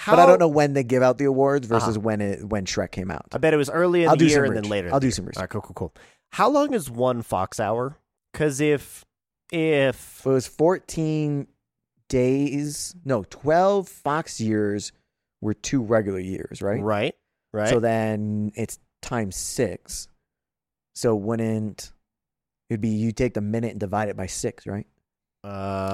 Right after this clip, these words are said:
Speaker 1: It would be ten minutes.
Speaker 2: Okay.
Speaker 1: Sorry, ten seconds. No, yes, ten seconds.
Speaker 2: Okay. <laughs> I'm not sure. That sounds
Speaker 1: Well, 'cause it was, if it was two, if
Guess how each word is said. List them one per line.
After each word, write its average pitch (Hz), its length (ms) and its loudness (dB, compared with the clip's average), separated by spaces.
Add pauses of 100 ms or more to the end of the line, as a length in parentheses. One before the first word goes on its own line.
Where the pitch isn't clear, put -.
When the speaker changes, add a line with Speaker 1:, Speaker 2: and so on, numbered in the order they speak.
Speaker 1:
It 95 40 0
would 95 120 -2
be 95 80 -6
ten 104 200 -2
minutes. 107 380 -4 (480)
Speaker 2:
Okay. 156 220 -4 (180)
Speaker 1:
Sorry, 101 220 0 (400)
ten 107 120 -4
seconds. 107 380 -6 (800)
No, 95 240 -8 (100)
yes, 101 240 -4
ten 110 180 -6
seconds. 110 380 -6 (1120)
Speaker 2:
Okay. 151 320 -4 (360)
<laughs> 659 880 -10
I'm 185 160 0
not 214 240 0
sure. 160 400 0 (240)
That 143 160 0
sounds 170 280 -4 (260)
Speaker 1:
Well, 196 140 8
'cause 190 180 4
it 196 60 8
was, 185 160 2
if 160 160 2
it 160 40 6
was 151 140 2
two, 214 240 0
if 202 120 0